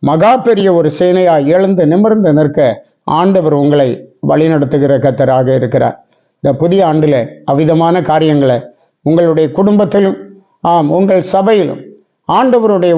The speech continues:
ஊழியத்திலும் நாம் பார்க்க போகிறோம். ஆகவே விசுவாசத்தோடு இந்த வார்த்தைகளை ஏற்றுக்கொண்டு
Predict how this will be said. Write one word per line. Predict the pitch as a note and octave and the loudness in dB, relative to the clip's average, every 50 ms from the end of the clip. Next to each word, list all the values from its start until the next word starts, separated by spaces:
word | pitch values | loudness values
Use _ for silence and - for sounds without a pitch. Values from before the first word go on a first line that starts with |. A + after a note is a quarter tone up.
| E3+ G3 | 2 0
ஊழியத்திலும் | G#3+ G#3 G3 F3 B2+ - D3 B2 A2+ - - - _ | 2 2 0 0 0 -2 -2 -2 -4 -8 -12 -20 _
நாம் | - B2+ C#3 C#3 C3+ B2+ | -2 0 0 0 0 0
பார்க்க | - D3+ E3 D3+ - F3+ D3+ | 0 -2 -2 0 -2 -2 -2
போகிறோம். | C3 D#3+ D#3+ D#3 D#3+ D#3+ D#3 D#3 - - - - _ _ _ | 0 0 2 2 2 2 0 -2 -6 -14 -20 -20 _ _ _
ஆகவே | - E3 F#3 F#3+ F#3 E3 E3+ D#3+ | -2 0 0 0 2 2 0 0
விசுவாசத்தோடு | D3 D3+ D3 - G#3 G#3+ A#3+ A3+ A3+ - G#3+ F3+ C#3 F#3 F#3+ F#3 F3 E3 D#3 B2+ - - - - _ _ | 0 -2 -2 0 0 2 2 2 2 0 -2 0 0 0 0 2 0 0 -4 -4 -8 -14 -20 -20 _ _
இந்த | C#3 C3+ C#3 | -2 0 0
வார்த்தைகளை | C#3 D3+ F3 G3 F#3 - G3 F3 D#3 D#3 C#3+ C#3+ | 2 2 0 0 0 0 -2 0 0 2 2 2
ஏற்றுக்கொண்டு | D#3+ F#3 F3 - F3 D3+ C#3+ D3 C3 B2 C3 | 2 0 0 0 -2 -2 0 0 0 0 0